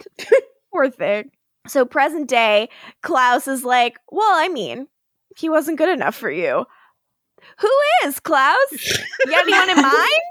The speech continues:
Speaker 1: Huh? <laughs> Jesus. Uh, and Rebecca says, "No one was ever good enough for me, Nick. You made sure of that.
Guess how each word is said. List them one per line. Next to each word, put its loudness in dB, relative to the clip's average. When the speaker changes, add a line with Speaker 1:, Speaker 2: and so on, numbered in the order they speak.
Speaker 1:
Huh? 2
<laughs> -20
Jesus. -2
Uh, 2
and 2
Rebecca 0
says, -8
"No 2
one 2
was 0
ever 0
good -2
enough -2
for -6
me, -4
Nick. -4
You -4
made 0
sure 0
of -4
that. -2